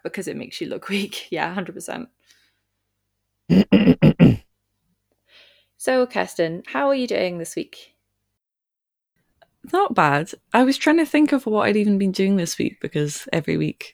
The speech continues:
Speaker 3: feels the same, as I said at the start of the episode. Um,
Speaker 1: <laughs>
Speaker 3: but I watched on iPlayer Normal People.
Speaker 1: Ah, I've had a lot of buzz about it, but I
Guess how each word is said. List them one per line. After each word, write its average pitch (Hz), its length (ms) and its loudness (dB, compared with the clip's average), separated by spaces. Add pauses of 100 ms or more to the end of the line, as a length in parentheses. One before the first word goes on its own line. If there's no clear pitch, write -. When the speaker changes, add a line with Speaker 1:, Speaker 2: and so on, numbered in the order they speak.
(260)
Speaker 3:
feels 165 220 2
the - 80 -4
same, 170 500 -2
as 170 160 -4
I 175 40 -4
said 156 200 -2
at - 100 -6
the - 40 -8
start - 200 -4
of - 60 -8
the - 80 -6
episode. - 420 -8 (480)
Um, 196 440 4 (540)
Speaker 1:
<laughs> - 560 -20
Speaker 3:
but 196 340 4
I 190 560 -2 (920)
watched 208 540 0 (140)
on 180 500 0
iPlayer 180 840 2
Normal 180 420 2
People. 285 440 0 (1200)
Speaker 1:
Ah, 247 220 4
I've 208 180 2
had 220 180 0
a 220 80 2
lot 208 180 4
of 196 80 -2
buzz 190 220 2
about 185 360 -2
it, 180 140 -2
but - 240 -2
I 175 300 0